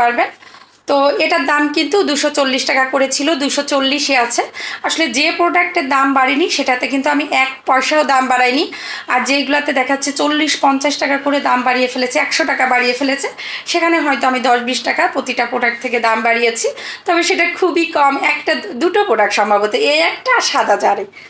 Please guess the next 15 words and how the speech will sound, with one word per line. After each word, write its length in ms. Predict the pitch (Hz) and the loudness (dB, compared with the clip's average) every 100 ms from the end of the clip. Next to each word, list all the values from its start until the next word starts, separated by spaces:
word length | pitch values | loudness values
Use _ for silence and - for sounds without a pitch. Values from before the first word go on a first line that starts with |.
| - - - _ _ - | -20 -20 -20 _ _ 0
তো 80 | 277 285 320 | 2 4 2
এছাড়া 240 | 330 349 349 | 2 2 2
কিন্তু 160 | 330 381 311 | 0 0 2
কোনো 140 | 302 294 | 0 0
প্রোডাক্টেরই 460 | 294 294 294 285 269 | 0 0 0 -2 -2
কিন্তু 160 | 277 285 247 | -2 0 2
দাম 120 | 247 254 | 2 4
বাড়ানো 280 | 247 254 269 | 4 4 2
হয়নি। 280 | 277 277 302 - - - - - - 240 | 0 0 -2 -4 -12 -20 -20 -20 -4 0
আর 200 | 240 240 247 226 302 | 2 2 0 0 -2
এই 60 | 311 | 0
যে 60 | 311 320 | 0 0
নতুন 400 | 339 330 349 392 427 - - - _ - | 0 -2 0 0 -2 -8 -16 -16 _ -6
দুটো 180 | 262 285 240 | -2 0 2
বাটি 220 | 233 | 0